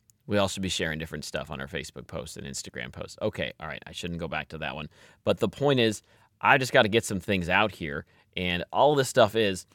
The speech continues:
is just stuff that I think about. There's a lot of stuff that I have to process as this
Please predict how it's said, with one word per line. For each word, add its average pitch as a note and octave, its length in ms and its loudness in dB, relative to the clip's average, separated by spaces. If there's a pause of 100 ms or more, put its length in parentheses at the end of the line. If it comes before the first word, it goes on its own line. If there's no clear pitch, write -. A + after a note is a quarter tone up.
(280)
is A2+ 160 0
just - 320 2 (300)
stuff - 340 4
that F#3+ 120 4
I F3+ 100 6
think D3 260 0
about. D2+ 280 -4 (320)
There's C3+ 160 0
a F3 60 2
lot F#3+ 160 2
of E3 60 0
stuff - 460 2 (260)
that A2 120 2
I G#2+ 40 2
have B2+ 200 -4
to - 80 -8
process G2 680 0 (220)
as G2 200 -2
this G2 280 -6